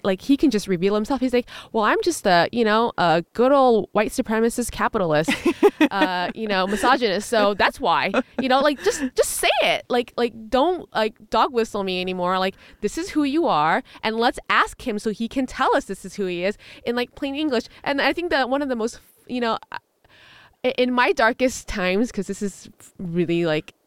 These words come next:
Speaker 1: stressful and traumatic, you know,
Speaker 2: Yeah.
Speaker 1: um, I, I do sometimes think, and this is, like, so fucked up, but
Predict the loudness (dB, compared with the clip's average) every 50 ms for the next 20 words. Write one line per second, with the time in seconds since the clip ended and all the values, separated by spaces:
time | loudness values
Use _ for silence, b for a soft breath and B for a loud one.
0 | _ -20 -16 -12 -12 -10 -4 -2 -2 -2 -2 -4 -6 -6 -6 -6 -6 -4 -4 -2
1 | -2 0 -2 -2 -2 -2 -2 0 0 0 -2 -2 -6 -10 B B B B B B
2 | 2 2 2 2 0 -2 -8 _ _ _ _ -2 0 0 0 0 _ 2 2 2
3 | 2 2 0 0 0 0 -2 0 0 0 0 0 -2 -2 -4 -2 -2 -4 -4 -8
4 | -14 -8 -4 -4 -2 -2 -4 -4 -4 -6 -4 -4 -6 -6 -8 -14 -14 -8 -4 -2
5 | -2 -2 -2 -4 -6 -4 -4 -6 -2 -2 -2 -2